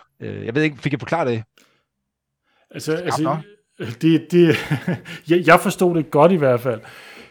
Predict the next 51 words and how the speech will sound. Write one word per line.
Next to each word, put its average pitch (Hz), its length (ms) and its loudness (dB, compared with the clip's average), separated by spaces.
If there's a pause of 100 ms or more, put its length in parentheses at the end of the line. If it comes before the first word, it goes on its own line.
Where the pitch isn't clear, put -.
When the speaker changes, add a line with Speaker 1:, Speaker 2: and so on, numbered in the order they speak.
Speaker 2:
Øh, 139 260 2
men, 151 220 -6
men 143 220 -4
det 139 140 -4
får 139 100 -6
mig 135 140 -4
da 127 80 -4
lyst 175 240 -2
til 190 80 -2
at 151 80 -4
sige, 147 320 -6
men, 135 240 -14
men 131 140 -16
hvad 139 140 -10
så, 160 120 -8
Jonas? 131 360 -8
Skal - 180 -16
man 117 100 -14
så 123 120 -12
bare 135 300 -10
afskaffe 156 480 -14
konkurrencen 127 640 -16
for - 100 -20
de 131 80 -14
her 131 120 -14
puljer? 143 380 -18 (140)
Er 131 80 -16
det 151 280 -10
vejen 139 260 -12
frem? 143 260 -14 (300)
Eller 117 160 -8
kunne 147 200 -6
man, 180 200 -2
øh, 127 100 -6
kunne 156 180 -12
man 165 160 -4
måske 127 320 -10
også 139 180 -10
sige, 156 280 -10
at 113 140 -14 (400)
en, 127 120 -10 (160)
en 139 160 -14
del 165 160 -10
af 147 80 -12
de, 147 260 -14 (720)
øh, 127 260 -20
hvad 123 100 -20
skal 131 160 -18
vi - 40 -20
sige, 110 340 -20
øh, 101 80 -20